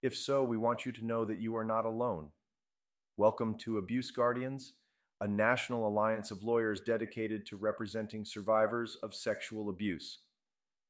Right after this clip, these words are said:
Our mission is to provide compassionate and expert legal support to those who have suffered unthinkable trauma.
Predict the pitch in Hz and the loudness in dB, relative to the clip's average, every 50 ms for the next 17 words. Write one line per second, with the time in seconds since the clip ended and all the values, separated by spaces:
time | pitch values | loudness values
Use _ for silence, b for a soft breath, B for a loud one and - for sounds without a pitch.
0 | _ _ - 123 135 139 143 147 143 - - 147 139 139 131 - 127 120 120 - | _ _ 6 8 8 8 8 6 6 6 4 2 0 -2 0 0 0 0 0 -2
1 | - 123 - - 123 104 117 120 120 120 117 - - 117 110 123 123 123 127 127 | -4 -4 -2 -2 -2 4 6 6 6 6 4 2 -6 -6 -2 2 4 4 4 2
2 | - 139 135 135 131 - - 123 120 107 131 - - - - 135 101 - 120 135 | 0 -2 -2 -2 0 0 -2 0 2 2 2 2 0 -4 -2 -4 -2 0 2 2
3 | 131 117 131 117 - - 107 - - 123 120 120 - - - 120 110 120 120 123 | 2 2 0 -2 -2 -6 -8 -4 0 2 2 2 2 0 -6 0 4 4 4 6
4 | 131 123 - - 139 131 117 - - - 131 120 - 127 123 110 - - 123 123 | 4 2 0 0 0 0 0 0 2 2 2 2 2 -2 -2 0 0 0 0 0
5 | 117 - - 143 131 - 117 98 107 110 107 - - - 113 101 95 90 78 | -2 -2 -2 -2 -2 -2 -2 0 0 -2 -2 -4 -4 0 0 0 0 0 -4